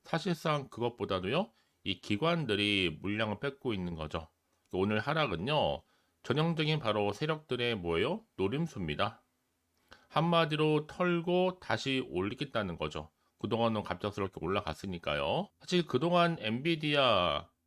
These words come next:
이 에이아이 가속기용 동박을 공급하는 회사로 크게 부각되면서 이 국내 기업 중에서는 또 솔루스 첨단 소재가 최초였단 말이에요. 뿐만 아니라 이 북미의 지피유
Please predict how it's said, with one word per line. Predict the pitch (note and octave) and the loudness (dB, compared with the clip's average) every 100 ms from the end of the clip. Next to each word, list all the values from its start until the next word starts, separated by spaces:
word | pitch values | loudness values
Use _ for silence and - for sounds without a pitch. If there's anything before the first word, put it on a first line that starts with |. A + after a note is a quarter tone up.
| - | -2
이 | A#2 A#2 G2+ D2+ F#2 A#1+ | 2 4 2 0 -2 -2
에이아이 | D#2 A#2 D#3 D#3 D3 D3 | 0 0 0 2 2 -2
가속기용 | - F#2 G#2 C3 - C3 B2+ A#2+ | -4 -4 -2 -6 -4 -4 -4 -6
동박을 | - G2+ G#2 A2 A2+ | -6 -6 -2 -2 -2
공급하는 | A2 G2 G2 G#2 - F#2+ F#2+ | -4 -6 -6 -8 -8 -6 -6
회사로 | F2+ C3 A2 A2 G#2 | -8 -6 -4 -2 -2
크게 | - C3+ C#3 C3+ | -4 -2 -2 -2
부각되면서 | - G#2 G2+ - E2+ D2+ D2+ C3 C3 A2+ E2+ C#2+ - _ _ _ - | -4 -4 -4 -4 -6 -4 -4 0 2 2 2 0 -4 _ _ _ -6
이 | G#2+ | -6
국내 | - C#3 D#3+ D#3 D3+ | -2 -2 2 0 -2
기업 | - B2 A#2+ | -2 -2 -2
중에서는 | - A2+ A2 G#2 A#2+ F3 G3+ F3+ - | -6 -6 -4 -4 -2 -2 -2 -6 -8
또 | G2+ | -6
솔루스 | - C#3+ D3 C#3+ | -4 -4 -2 -4
첨단 | C3+ C#3+ C#3 C3+ | -6 -8 -6 -6
소재가 | A2+ G#2 G2 | -4 -4 -4
최초였단 | - E3 - D#3 C3 G2 | -6 -8 -6 -6 -4 -4
말이에요. | D#2+ D#2 D2 D2 - _ _ _ _ _ _ _ _ | -4 -4 -4 -4 -8 _ _ _ _ _ _ _ _
뿐만 | - F3+ F3+ | 0 2 4
아니라 | B2+ C3+ G#2+ A2+ D#2+ | 2 4 4 4 0
이 | E2+ | -4
북미의 | - B2+ D3+ D#3 D3+ D3+ | -6 -4 -2 0 0 0
지피유 | D3+ G2+ - A#2+ F2+ D#2 | -4 -10 -6 -4 -4 -6